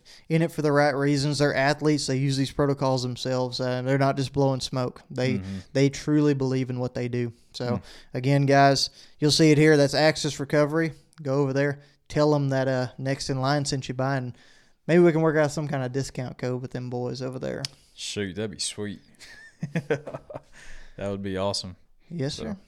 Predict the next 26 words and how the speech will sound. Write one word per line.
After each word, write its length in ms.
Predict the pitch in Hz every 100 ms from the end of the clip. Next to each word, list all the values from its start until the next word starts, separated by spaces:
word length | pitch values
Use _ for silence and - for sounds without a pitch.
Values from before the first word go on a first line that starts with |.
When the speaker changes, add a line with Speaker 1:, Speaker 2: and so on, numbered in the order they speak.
| _
Speaker 2:
well, 160 | 131 165 -
what's 140 | -
going 180 | 147 160
on, 160 | 180 165
man? 260 | 139 156 -
What 180 | 127 -
you 60 |
got 60 | 139
on 60 |
your 80 | 135
mind 240 | 131 139 123
today? 240 | 123 117 -
Speaker 1:
Oh, 440 | - 139 147 135 127
man. 580 | 123 127 135 139 131 - - _
Today, 640 | - 127 127 147 185 165 -
uh, 60 | -
I've 260 | 127 135
been 140 | 143 123
all 340 | 127 135 135
over 160 | 139 135
the 100 | 127
place 340 | 139 131 127
today. 460 | - 123 127 127 123 - - - _
You 100 | 139
know, 120 | 143 139
I, 200 | 127